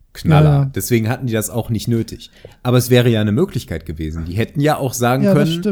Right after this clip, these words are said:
Speaker 2: stimmt.
Speaker 1: äh, "So, Metro jetzt nur noch bei uns."
Speaker 2: Ja, aber ich glaub, da ist vielleicht dann die, die, vielleicht war da die Ehrfurcht und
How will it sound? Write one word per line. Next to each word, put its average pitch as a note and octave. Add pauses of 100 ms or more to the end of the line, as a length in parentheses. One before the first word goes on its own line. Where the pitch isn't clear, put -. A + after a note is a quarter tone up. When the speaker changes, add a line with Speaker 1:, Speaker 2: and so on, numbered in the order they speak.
(160)
Speaker 2:
stimmt. -
Speaker 1:
äh, C3
"So, C#3+
Metro A2
jetzt D#3
nur D#3+
noch D#3
bei E3
uns." G#2 (1600)
Speaker 2:
Ja, F#3+
aber G#3
ich F#3
glaub, G#3+
da A3+
ist A3
vielleicht G#3+
dann G#3
die, F#3+
die, F3
vielleicht F3+
war A#3
da F#3+
die F3
Ehrfurcht A#3
und G3